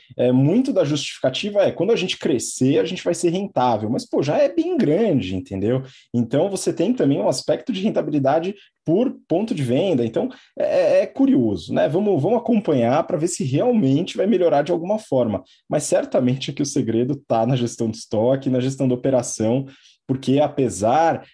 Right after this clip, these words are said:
da disrupção e do, da, da entrada no digital, que foi muito boa pra eles, né, e bem feita, né, tanto que agora tá grande parte das vendas aí na, na, nos canais digitais, a operação ainda exerce grande influência,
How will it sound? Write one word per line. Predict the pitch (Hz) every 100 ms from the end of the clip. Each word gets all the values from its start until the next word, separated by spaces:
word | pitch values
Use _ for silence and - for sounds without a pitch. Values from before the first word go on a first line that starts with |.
| _
da | 107 113
disrupção | 107 101 107 135 - - 123 143 131 -
e | 202 233
do, | 135 110 113 104 104
da, | 101 85
da | 101 107 107
entrada | 107 - 131 165
no | 165
digital, | 120 135 127 101 -
que | -
foi | 107
muito | 107 131 196 247 139
boa | 107 117 120
pra | - 127
eles, | 107 135 170 - - _ _
né, | 104 120
e | 110
bem | 90 127 123
feita, | - 110 165 - 98 87 - -
né, | 98
tanto | - 110 -
que |
agora | 107 107 123
tá | 120 104
grande | 92 98 135 208 135
parte | 131 113 -
das | 117 98
vendas | 107 101 110
aí | 110
na, | 107 104 - _ _
na, | 104 104
nos | 104 -
canais | 117 104 101
digitais, | 104 143 143 120 156 - - _ _ _
a | 160
operação | 160 165 123 - 120
ainda | 110 104
exerce | 101 98 95 - 104 - -
grande | 104 104 92 95
influência, | 90 123 110 - -